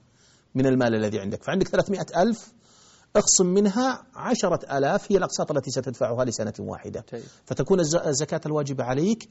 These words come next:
Speaker 1: مائتين وتسعين ألف، أو، آه، ليكون المال الذي يجب عليك فيه زكاته
Speaker 2: مم.
Speaker 1: مائتين وتسعين ألف.
Speaker 2: هذا على افتراض أنه إن حال عليه الحول هذا المال و-،
Speaker 1: أي، إذا حال
Speaker 2: وحين
Speaker 1: عليه، على افتراض أنه قد وجب عليه، آه، أو حال عليه الحول هذا المال.
Speaker 2: مم.
Speaker 1: فنحن نتك-، نتحدث عن هذه الجزئية. هل الدين الذي عليه،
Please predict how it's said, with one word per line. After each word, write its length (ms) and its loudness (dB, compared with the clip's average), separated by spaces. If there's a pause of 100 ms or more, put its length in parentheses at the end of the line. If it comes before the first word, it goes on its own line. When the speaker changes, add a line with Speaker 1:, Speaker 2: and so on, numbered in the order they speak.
(320)
Speaker 1:
مائتين 360 0
وتسعين 520 -6
ألف، 220 -4
أو، 100 4
آه، 240 4
ليكون 340 2
المال 260 6
الذي 360 0
يجب 220 0
عليك 260 0
فيه 140 -2
زكاته 420 -2
Speaker 2:
مم. 60 -10 (320)
Speaker 1:
مائتين 360 0
وتسعين 500 -4
ألف. 100 -6 (300)
Speaker 2:
هذا 240 2
على 200 0
افتراض 360 -2
أنه 300 -2
إن 80 -6
حال 260 -2
عليه 220 -2
الحول 400 -6
هذا 160 -12
المال 380 -10
و-، 200 -14
Speaker 1:
أي، 60 10
إذا 220 8
حال 180 2
Speaker 2:
وحين 0 -
Speaker 1:
عليه، 220 2
على 120 6
افتراض 280 4
أنه 180 4
قد 140 2
وجب 260 6
عليه، 420 -2
آه، 160 0
أو 160 2
حال 220 4
عليه 220 2
الحول 240 -6
هذا 140 -4
المال. 240 -8 (180)
Speaker 2:
مم. 60 -12 (180)
Speaker 1:
فنحن 240 0
نتك-، 260 0
نتحدث 420 0
عن 100 -2
هذه 160 2
الجزئية. 580 -2 (340)
هل 220 6
الدين 300 8
الذي 300 4
عليه، 380 2